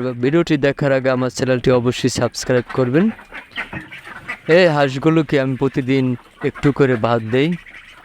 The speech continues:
যেটা আমাদের খাওয়ার পরে বেঁচে থাকে, সেই অল্প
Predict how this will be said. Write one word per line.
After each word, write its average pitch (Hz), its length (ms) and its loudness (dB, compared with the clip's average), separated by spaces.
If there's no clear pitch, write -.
যেটা 139 420 0
আমাদের 135 440 0
খাওয়ার 131 340 -2
পরে 123 300 -2
বেঁচে 113 300 -2
থাকে, 143 360 -2
সেই - 340 -4
অল্প 120 260 -2